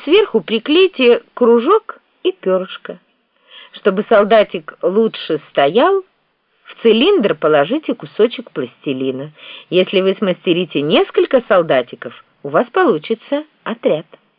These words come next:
На тетрадный лист в клетку перерисуйте выкройку птицы.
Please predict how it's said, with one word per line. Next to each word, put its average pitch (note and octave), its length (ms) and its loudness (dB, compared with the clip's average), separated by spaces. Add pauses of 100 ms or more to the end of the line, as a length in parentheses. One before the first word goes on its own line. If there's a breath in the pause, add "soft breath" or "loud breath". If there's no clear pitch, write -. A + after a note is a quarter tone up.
(3500)
На G#3+ 200 -2
тетрадный B3+ 580 2
лист A#3 340 -4
в - 100 -20
клетку F3+ 680 -4 (520 soft breath)
перерисуйте C4 880 2
выкройку A#3 580 0
птицы. - 640 -18